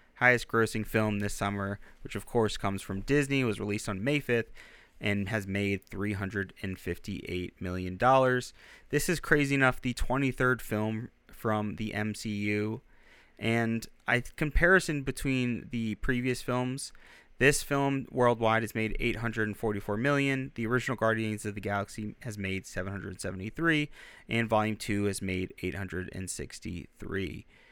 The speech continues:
So all things considered, with the shifts in, in the overall, like, film going box office, that's pretty impressive that it's been able to held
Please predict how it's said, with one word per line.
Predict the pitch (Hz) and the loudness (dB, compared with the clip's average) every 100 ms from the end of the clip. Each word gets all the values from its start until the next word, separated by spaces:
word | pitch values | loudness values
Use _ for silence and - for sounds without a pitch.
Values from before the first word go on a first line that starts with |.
| - | -18
So | - 131 | 2 4
all | 127 143 | 6 4
things | 185 220 - | 4 0 -2
considered, | 175 - 170 175 165 | -4 -2 4 6 6
with | 143 117 | 4 -2
the | |
shifts | - - 135 - | 0 2 0 0
in, | 131 127 | -2 0
in | 98 117 110 | -2 -2 -2
the | 107 113 | -2 0
overall, | 113 117 110 104 101 | 0 2 2 2 0
like, | 101 95 _ _ - | -2 -6 _ _ -18
film | - 123 110 | -4 0 0
going | 107 107 104 101 | 0 0 0 -2
box | 101 98 104 - | -2 -2 -2 -4
office, | 98 98 98 92 - - - - | -4 -2 -6 -6 -10 -14 -12 -2
that's | 123 | -2
pretty | - 190 | 2 2
impressive | 170 - 139 135 139 | 0 4 6 6 4
that | 117 107 | 2 2
it's | - | -2
been | - 113 | -2 0
able | 110 107 | 0 -2
to | 98 | -4
held | 98 113 110 107 98 110 | -2 0 0 -2 -4 -8